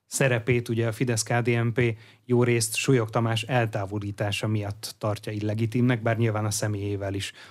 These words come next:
akadnak a Fidesznek, illetve a K D N P-nek kifogásai. Nézzünk Baka András né-, néhány korábbi fontos nyilatkozatát, ugye a legfelsőbb bíróság éléről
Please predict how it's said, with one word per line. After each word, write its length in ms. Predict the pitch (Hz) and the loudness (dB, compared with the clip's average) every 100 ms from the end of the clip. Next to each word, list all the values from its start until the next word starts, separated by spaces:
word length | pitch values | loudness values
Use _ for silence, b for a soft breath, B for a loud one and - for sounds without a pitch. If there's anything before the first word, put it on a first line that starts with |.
| B | B
akadnak 560 | 117 107 110 104 104 - | -4 -2 -2 -2 -4 -6
a 300 | 143 107 98 | -8 -8 -10
Fidesznek, 560 | - 117 110 104 107 120 | -4 -2 0 -2 -2 0
illetve 340 | 110 110 113 | -2 -2 -2
a 60 | 107 | -2
K 120 | 113 | -2
D 160 | 107 | -4
N 200 | 113 107 | -2 -4
P-nek 280 | 104 110 107 | -4 -4 -4
kifogásai. 720 | - 117 120 117 117 - 123 113 B B B B | -4 -2 0 0 0 2 0 0 B B B B
Nézzünk 360 | - 147 175 123 | 0 0 4 2
Baka 240 | 139 117 | 2 2
András 300 | 117 110 110 | 2 4 2
né-, 240 | 110 113 107 | 2 0 0
néhány 360 | - 120 113 107 | 0 0 2 0
korábbi 380 | 127 127 110 107 | 2 2 2 -2
fontos 380 | - 123 113 - | -2 -2 -2 2
nyilatkozatát, 760 | 127 117 - 117 117 117 113 | 2 2 0 0 2 2 0
ugye 180 | 117 113 | 0 0
a 60 | 110 | 2
legfelsőbb 560 | 117 113 113 107 113 | 0 0 -2 0 0
bíróság 640 | 107 113 110 107 - 107 107 | 2 2 2 0 0 0 0
éléről 580 | 127 117 113 110 113 | 2 2 2 2 2